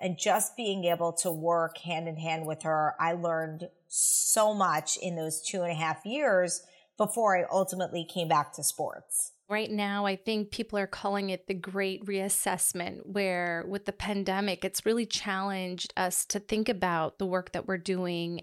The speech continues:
Speaker 2: And more and more, we're finding people pivoting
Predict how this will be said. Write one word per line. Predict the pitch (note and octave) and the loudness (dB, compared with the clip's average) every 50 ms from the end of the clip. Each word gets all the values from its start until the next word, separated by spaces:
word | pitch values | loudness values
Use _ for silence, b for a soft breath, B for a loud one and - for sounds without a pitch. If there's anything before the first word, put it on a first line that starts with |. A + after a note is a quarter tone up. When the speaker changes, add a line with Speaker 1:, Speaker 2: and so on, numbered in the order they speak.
| - - | -8 -8
Speaker 2:
And | F3+ F3+ E3+ F3 F3 E3+ F3+ F3+ - B B B B B B B B B G#3 | -8 -6 -4 -6 -6 -6 -6 -8 -10 B B B B B B B B B 0
more | G3+ G#3+ G#3+ G#3+ | 2 2 4 4
and | G#3+ G#3 | 4 4
more, | G#3 G#3 G#3 G3+ | 4 4 4 2
we're | G3 F#3+ | 2 0
finding | F#3+ - G3+ G3+ G3+ G#3 G#3 G3+ | 0 -2 -2 -2 0 -2 -2 -4
people | - - G3 G3 - F3 E3+ E3 E3 E3+ | -2 -4 -4 -2 0 0 0 0 0 -2
pivoting | - - A3 A3 G3+ G#3 G3 F3 - - - - - F#3+ | -4 -2 0 2 2 2 2 0 0 -4 -6 -8 -12 -14